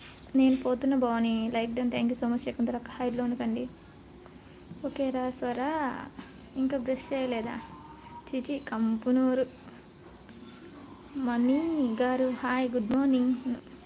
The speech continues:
కంపునూరుతో లైక్ ఇచ్చావా? హాయ్ స్వరా గారు. సంజయ్ సార్ అంట. అరే దిన్ను, చాలా ఓవర్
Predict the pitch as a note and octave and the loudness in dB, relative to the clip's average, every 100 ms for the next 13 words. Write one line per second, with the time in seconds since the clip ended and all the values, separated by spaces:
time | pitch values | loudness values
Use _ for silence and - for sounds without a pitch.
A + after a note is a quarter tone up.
0 | - B3 A#3+ A#3+ B3 B3 B3 B3 - B3 | -10 -2 -2 0 0 0 -2 -6 -4 -2
1 | A#3 A3+ A#3 A#3 A#3 - A#3 A3 A3 C4+ | 0 -2 -4 -6 -8 -8 -6 -4 -2 0
2 | D4 A#3+ D#4 - - - - - - - | 0 -2 -8 -12 -16 -18 -20 -20 -20 -20
3 | - C4+ B3+ C4 C4 A#3+ C4 B3+ B3+ B3 | -4 2 4 2 2 0 0 0 0 0
4 | A#3 A#3+ A#3+ A#3+ - - - C4+ C4 B3+ | -2 -2 -4 -4 -8 -14 -12 -2 2 6
5 | C#4 C#4+ D4+ D4+ C4 A3 A#3 - B3+ - | 6 6 6 6 6 4 2 0 -6 -6
6 | A#3+ B3+ C#4 C4 G#3+ B3 C4 C4 B3 - | 2 8 8 8 6 4 6 6 4 0
7 | - - - - C4 C4 C4 B3+ C4 | -16 -16 -10 2 4 8 8 8 8